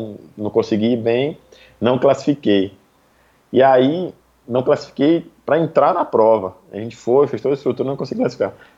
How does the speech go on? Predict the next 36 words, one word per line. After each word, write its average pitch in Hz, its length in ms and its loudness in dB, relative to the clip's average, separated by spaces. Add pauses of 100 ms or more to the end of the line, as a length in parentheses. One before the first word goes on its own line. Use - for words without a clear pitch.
Cara, - 200 4
eu 120 40 4
voltei 123 240 0
pra 127 200 2
casa, 120 500 4
bicho, 101 360 -8
com - 140 -12
uma, 120 560 -2 (340)
uma 117 140 -2
frustração - 640 -4
tão 131 260 -6
grande. 117 260 -6
Eu 113 40 -14
falei, 117 180 -6
"Cara, 143 240 0
eu 120 40 0
vou 135 100 -2
fazer 131 300 0
os 123 100 2
Jogos 127 220 0
Pan-Americanos 127 760 -2
daqui 110 260 0
a 117 120 4 (180)
três 156 220 2
semanas, 143 640 -2 (360)
eu - 60 -2
não 135 80 2
consegui 143 320 0
passar 135 340 2
por 139 120 2
essa 131 220 2
prova." 117 580 2 (840)
Aí 127 800 2 (420)
eu 113 160 0
volto, 120 420 0 (320)
volto, 113 440 -2